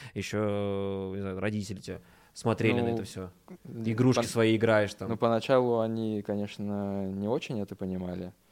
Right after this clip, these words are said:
Speaker 2: но потом, как я сказал, что я с этого, ну, зарабатываю хорошие деньги, вот, они, конечно, можно сказать, доверили мне,
Speaker 1: Мгм.
Speaker 2: прислушались ко мне,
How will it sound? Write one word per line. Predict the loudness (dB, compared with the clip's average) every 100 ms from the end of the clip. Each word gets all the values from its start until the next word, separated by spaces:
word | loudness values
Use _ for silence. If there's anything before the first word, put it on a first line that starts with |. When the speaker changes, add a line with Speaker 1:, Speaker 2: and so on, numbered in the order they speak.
| _ _ _ _ _ -8
Speaker 2:
но | -2 0 0
потом, | -2 -4 -2
как | -4 -4
я | -6
сказал, | -4 -4
что | -2 -2
я | -2
с | -4
этого, | -6 -4 -4 -4
ну, | -6 -6 -6
зарабатываю | -4 -2 0 -2 -4 -6 -6 -10 -14 _ -20 _
хорошие | -6 -4 -4 -4 -4 -2
деньги, | -2 -4 -4 -8 _ _ _ _ _
вот, | -4 0 2 0 -6
они, | -8 -6 -6 -6
конечно, | -4 -4 -6 -6 -6 -6 -10 -14 _ _ _ _ _ _ _ -12
можно | -8 -8
сказать, | -4 -4
доверили | 0 0 -2 -2
мне, | -6 -8 -8 -10 -14
Speaker 1:
Мгм. | -20 -20 _
Speaker 2:
прислушались | -6 -6 -6 -6 -6 -6
ко | -6
мне, | -6 -4 -6